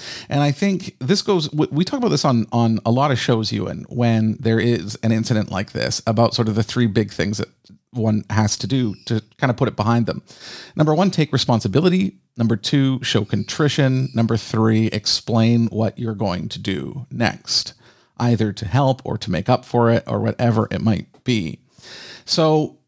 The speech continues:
when we say take responsibility and show contrition, I mean, he talked about the fact that he was trying to be a good dad and he was going to Mexico and, you know, this sort of thing. He could have said, you know, something along the lines of, "People are right to be angry. This was a mistake.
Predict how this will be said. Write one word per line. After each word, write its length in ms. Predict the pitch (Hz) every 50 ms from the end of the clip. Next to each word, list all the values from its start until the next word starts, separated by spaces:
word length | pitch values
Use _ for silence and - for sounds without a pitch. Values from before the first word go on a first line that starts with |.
| _ _
when 180 | 151 160 165
we 80 | 170 175
say 180 | 165 240 240 202
take 260 | - 190 190 185 -
responsibility 1080 | 147 - - 147 131 123 117 - 110 98 120 123 123 123 123 107 - 101 104 - - -
and 160 | 120 117 117
show 320 | - - 123 117 113 113
contrition, 920 | 107 - 110 104 101 - - - 120 120 - - - - - 73 - - - - _ _ _
I 80 | 117 127
mean, 220 | 131 135 135 139
he 180 | 131 120 147 147
talked 320 | - 156 151 151 147 -
about 200 | 143 135 135 110
the 60 | 120
fact 280 | - - 123 120 117 -
that 60 | 113
he 60 | 113
was 120 | 104 98 -
trying 220 | - 127 117 117
to 60 | 113
be 160 | 104 110 104 101
a 40 |
good 300 | 98 - 113 107 101 92
dad 380 | - 131 131 131 123 123 123 107
and 60 | 90
he 80 | 90 92
was 120 | 104 104
going 200 | - 123 120 117
to 60 | 110
Mexico 640 | 107 127 139 - - - - - 123 113 113 113 117
and, 200 | 120 - - - -
you 100 | - 127
know, 120 | 123 113
this 160 | 101 113 127 -
sort 200 | - 120 104 107
of 60 | 107
thing. 320 | - 135 120 117 117 113 - - - - - - - - -
He 100 | - 151
could 160 | 135 180 196 190
have 100 | 165 -
said, 340 | - 175 160 156 151 135 -
you 100 | 143 147
know, 280 | 139 131 127 127 - - _ _ _
something 300 | - - 170 - 170 151
along 260 | 143 135 127 120 117
the 60 | 113
lines 380 | 104 110 101 104 113 120 113 110
of, 160 | 110 98 -
"People 280 | - 139 - 131 117
are 80 | 110 107
right 300 | 104 110 113 127 131 -
to 80 | - 143
be 160 | 131 135 110
angry. 540 | 117 123 127 131 131 139 139 151 147 143 -
This 160 | - 120 113 123
was 120 | 123 104
a 40 | 104
mistake. 720 | 101 110 - - - 127 120 127 135 - - - -